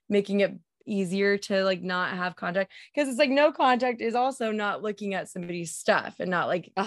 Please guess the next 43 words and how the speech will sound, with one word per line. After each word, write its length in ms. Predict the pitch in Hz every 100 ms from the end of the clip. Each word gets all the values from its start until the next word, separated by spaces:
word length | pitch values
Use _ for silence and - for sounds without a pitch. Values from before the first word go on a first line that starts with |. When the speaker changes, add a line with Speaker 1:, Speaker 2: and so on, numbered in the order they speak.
| 185 214
Speaker 1:
checking 340 | 220 185 190
up 180 | 185 185
on 160 | 175
Speaker 2:
hundred 100 | 160
percent. 100 | 160 135
Speaker 1:
them. 100 | 185 _ _ _ _
Speaker 2:
Because, 400 | - 202 226 190
Speaker 1:
Like 100 | 160 -
Speaker 2:
yeah, 360 | 208 180 139
it 180 | - 170
gets 200 | 185 175
you 100 | 185
back 220 | 170 165 170
into 180 | 160
that 180 | 160 -
mental 440 | 143 143 160 143 -
state. 560 | - 95 82 57 - -
It's, 320 | 151 214 208
Speaker 1:
Yeah. 80 | 175
Speaker 2:
it's 160 | 156
exactly, 560 | 170 156 160 160 165 95
it 120 | 160
can 200 | - 165 156
redo, 400 | 160 156 156 143 -
undo 380 | 156 160 147 143
it, 240 | 147 185 -
but 140 | 170
it's, 360 | 151 156 - - _ _ -
but 140 | 170 196
it's 160 | 185 170
interesting 640 | 190 226 190 165 151 127
'cause 140 | - -
it's 300 | 135 - -
just 200 | 160 -
like, 220 | 156 143 _ _ _ _ _ _ _ -
now, 500 | 175 160 165 208 214 - -
since 280 | 185 175
Facebook, 480 | - 180 180 - 175 170
luckily, 520 | 175 180 160 160 160
all, 260 | - 165 165 170
it's 140 | 160
all 200 | 170 165 -
ads. 680 | 143 151 135 151 - -